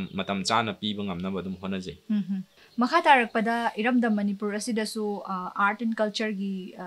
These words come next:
Speaker 2: ꯂꯦꯚꯦꯜꯁꯤ ꯌꯥꯝꯅ ꯋꯥꯡꯈꯠꯂꯛꯄ, ꯍꯥꯏꯗꯤ ꯆꯥꯎꯈꯠꯂꯛꯄ ꯍꯥꯏꯇꯥꯔꯦꯀꯣ꯫
Speaker 1: ꯎꯝ꯫
Speaker 2: ꯁꯤꯁꯤꯅ ꯃꯔꯝ ꯑꯣꯏꯔꯒ ꯁ꯭ꯀꯨꯜ ꯀꯣꯂꯦꯖꯁꯤꯡꯗ ꯑꯩꯈꯣꯏꯒꯤ ꯒꯦꯝꯁ ꯑꯦꯟ ꯁ꯭ꯄꯣꯔꯠꯁꯇꯁꯨ ꯍꯧꯖꯤꯛ ꯃꯥꯔꯁꯦꯜ ꯑꯥꯔꯠꯁ ꯍꯥꯏꯕꯗꯤ ꯊꯥꯡ ꯇꯥ ꯍꯥꯏꯔꯤꯕ
Speaker 1: ꯎꯝ꯫
Speaker 2: ꯑꯩꯈꯣꯏꯒꯤ, ꯑ, ꯃꯥꯡꯊꯔꯨꯔꯕ ꯃꯁꯥꯟꯅ ꯑꯁꯤ ꯍꯧꯖꯤꯛ ꯌꯥꯝꯅ ꯀꯟꯅ, ꯑ, ꯁ꯭ꯀꯨꯜ ꯀꯣꯂꯦꯖꯁꯤꯡꯗ ꯍꯥꯞꯆꯤꯟꯗꯨꯅ ꯁꯥꯟꯅꯕ ꯍꯧꯔꯛꯑꯦꯀꯣ꯫
Speaker 1: ꯎꯝ꯫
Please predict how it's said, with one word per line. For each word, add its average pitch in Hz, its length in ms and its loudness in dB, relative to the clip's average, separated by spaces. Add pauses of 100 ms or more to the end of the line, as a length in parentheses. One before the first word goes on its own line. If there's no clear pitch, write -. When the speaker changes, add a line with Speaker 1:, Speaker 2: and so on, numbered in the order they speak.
(140)
Speaker 2:
ꯂꯦꯚꯦꯜꯁꯤ 196 480 -6
ꯌꯥꯝꯅ 190 280 -2
ꯋꯥꯡꯈꯠꯂꯛꯄ, 190 600 -4
ꯍꯥꯏꯗꯤ 185 240 -10
ꯆꯥꯎꯈꯠꯂꯛꯄ 202 520 -4
ꯍꯥꯏꯇꯥꯔꯦꯀꯣ꯫ 170 400 -4
Speaker 1:
ꯎꯝ꯫ 95 100 -8 (280)
Speaker 2:
ꯁꯤꯁꯤꯅ 214 400 0
ꯃꯔꯝ 214 280 2
ꯑꯣꯏꯔꯒ 196 360 -2
ꯁ꯭ꯀꯨꯜ 233 400 0
ꯀꯣꯂꯦꯖꯁꯤꯡꯗ 208 760 2
ꯑꯩꯈꯣꯏꯒꯤ 196 420 -4 (160)
ꯒꯦꯝꯁ 208 280 0
ꯑꯦꯟ 208 100 -4
ꯁ꯭ꯄꯣꯔꯠꯁꯇꯁꯨ 190 720 -6
ꯍꯧꯖꯤꯛ 180 300 -8
ꯃꯥꯔꯁꯦꯜ 202 360 -2
ꯑꯥꯔꯠꯁ 190 360 -2
ꯍꯥꯏꯕꯗꯤ 196 340 -6
ꯊꯥꯡ 269 240 0
ꯇꯥ 202 160 4
ꯍꯥꯏꯔꯤꯕ 196 460 -2
Speaker 1:
ꯎꯝ꯫ 214 100 -6 (280)
Speaker 2:
ꯑꯩꯈꯣꯏꯒꯤ, 196 360 -6 (320)
ꯑ, 185 180 -8
ꯃꯥꯡꯊꯔꯨꯔꯕ 214 760 -2
ꯃꯁꯥꯟꯅ 214 440 2
ꯑꯁꯤ 208 180 -4
ꯍꯧꯖꯤꯛ 202 360 -4
ꯌꯥꯝꯅ 208 300 -6
ꯀꯟꯅ, 262 420 2 (300)
ꯑ, 196 140 -4
ꯁ꯭ꯀꯨꯜ 214 240 -2
ꯀꯣꯂꯦꯖꯁꯤꯡꯗ 202 520 -2
ꯍꯥꯞꯆꯤꯟꯗꯨꯅ 196 680 0
ꯁꯥꯟꯅꯕ 214 400 2
ꯍꯧꯔꯛꯑꯦꯀꯣ꯫ 196 380 -2
Speaker 1:
ꯎꯝ꯫ 202 280 -8